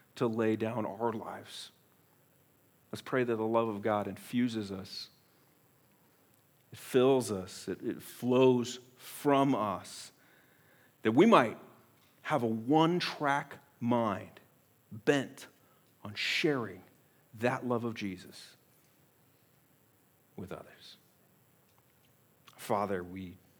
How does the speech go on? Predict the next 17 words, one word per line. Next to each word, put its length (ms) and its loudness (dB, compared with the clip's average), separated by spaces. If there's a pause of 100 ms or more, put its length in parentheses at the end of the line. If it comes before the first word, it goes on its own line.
(1500)
we 60 -10
thank 220 2
you 80 0
for 160 -4
reminding 640 2
us 200 -2
of 100 -6
these 240 -6
truths. 800 -2 (1500)
We 100 -6
pray, 320 2
Lord, 260 2
that 80 -4
you 140 -2
would 260 -4
write 360 -2
them 320 0